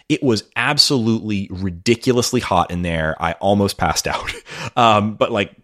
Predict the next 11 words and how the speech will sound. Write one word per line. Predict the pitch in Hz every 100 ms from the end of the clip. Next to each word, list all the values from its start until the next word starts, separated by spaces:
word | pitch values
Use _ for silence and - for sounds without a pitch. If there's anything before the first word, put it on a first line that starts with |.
| _ - -
pu-, | -
uh, | 120 101
pulling | 87 151 143
through | 131 117 113 101
just | 98 - -
absolutely | 156 185 160 123 117
massive | 104 98 104 117 120 113 -
piles | - 95 90 87 92
of | 80
old | 80 80 82 -
tech, | - - -